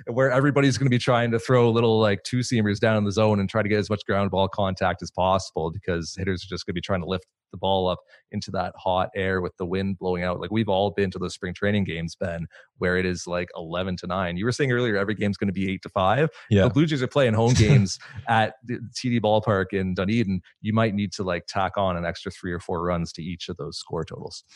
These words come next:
Speaker 2: Yeah, stock up on the Blue Jays hitters in your fantasy baseball drafts. You know,
Speaker 1: Yeah.
Speaker 2: bet the over on the runs scored total. And, and honestly, like, if I was the Blue Jays, I don't think they honestly know the final decision as to where they're gonna be playing, but it's probably gonna start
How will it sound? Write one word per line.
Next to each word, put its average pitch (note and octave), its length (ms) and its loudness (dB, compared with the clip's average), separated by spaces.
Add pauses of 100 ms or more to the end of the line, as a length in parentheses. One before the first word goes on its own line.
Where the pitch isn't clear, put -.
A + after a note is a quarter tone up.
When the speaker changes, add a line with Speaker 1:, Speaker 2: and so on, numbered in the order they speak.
Speaker 2:
Yeah, G2 380 2
stock A2 360 0
up B2 160 2
on A#2 120 0
the G#2 80 0
Blue G#2 180 -4
Jays F#2+ 240 -2
hitters F#2 380 -2
in F#2+ 80 -8
your F2+ 100 -6
fantasy F2+ 400 -8
baseball F2 400 -10
drafts. - 640 -10
You - 100 -6
know, A#2+ 120 2
Speaker 1:
Yeah. G#2 80 0
Speaker 2:
bet G#2 200 2
the A2 140 2
over F#2+ 400 0 (100)
on G2+ 220 2
the F#2+ 400 0
runs G#2 320 0
scored G2+ 480 0
total. F#2 360 -2 (200)
And, G#2+ 220 0
and G2+ 180 0
honestly, C3+ 360 2
like, F#2+ 140 -2
if G2+ 140 -2
I G#2+ 80 4
was A#2 120 2
the G#2+ 60 -4
Blue G2 180 -4
Jays, F#2 140 -6
I C3 80 4
don't A#2+ 180 2
think F#2+ 220 -6
they E2+ 160 -8 (180)
honestly F#2+ 400 -2
know F2+ 520 -4 (160)
the F2 80 -8
final F#2+ 400 -4
decision F#2+ 440 -4
as F2+ 140 -8
to - 80 -4
where F#2 220 -4
they're F#2 100 -6
gonna F#2 160 -6
be F2+ 120 -10
playing, G2+ 440 -2 (380)
but C#3+ 120 0
it's A#2 100 -6
probably A2+ 540 2
gonna F#2 160 -6
start F2 400 -8